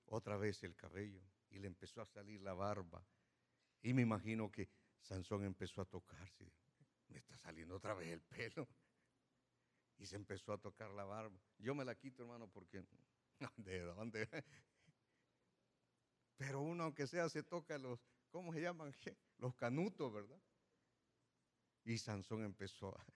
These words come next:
mire, y cuando eso pasa, hay esperanza, hermano. Y si usted cree que no va a salir de esa relación, claro que va a salir, hermano.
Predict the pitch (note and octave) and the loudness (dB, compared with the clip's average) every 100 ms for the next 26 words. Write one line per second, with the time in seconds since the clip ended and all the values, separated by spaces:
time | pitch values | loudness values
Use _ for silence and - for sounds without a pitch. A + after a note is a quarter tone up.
0 | _ _ _ _ _ _ _ _ _ _ | _ _ _ _ _ _ _ _ _ _
1 | _ _ - A2 G#2+ F#2+ G#2 F#2+ F#2 F2+ | _ _ 0 2 2 2 2 2 2 -2
2 | - _ _ _ _ _ - C3 C3 - | -6 _ _ _ _ _ -6 -4 -2 0
3 | C#3+ - G2 - _ _ _ _ _ - | 0 -2 -8 -10 _ _ _ _ _ -4
4 | G#2+ G#2 - G#2 F2+ G2+ G2+ G2 F#2+ G2 | 0 0 0 0 0 0 -4 -4 -4 -8
5 | F#2+ F#2+ _ _ _ _ _ _ _ _ | -12 -18 _ _ _ _ _ _ _ _
6 | _ _ _ _ - A#2+ B2 - B2+ C3 | _ _ _ _ -2 2 2 2 2 2
7 | B2 B2+ B2 B2+ B2+ A#2+ B2+ B2 B2 B2 | 2 2 4 2 2 2 2 2 0 2
8 | A#2 A2+ A2 - B2 B2 A2 - _ _ | 2 2 0 2 2 2 2 -6 _ _
9 | _ _ _ _ _ _ _ E3+ F#3 A3+ | _ _ _ _ _ _ _ 8 12 12
10 | G#3+ E3 D#3+ D3 C#3+ E3 F3 D3+ D#3+ | 12 10 8 6 2 2 0 -4 -6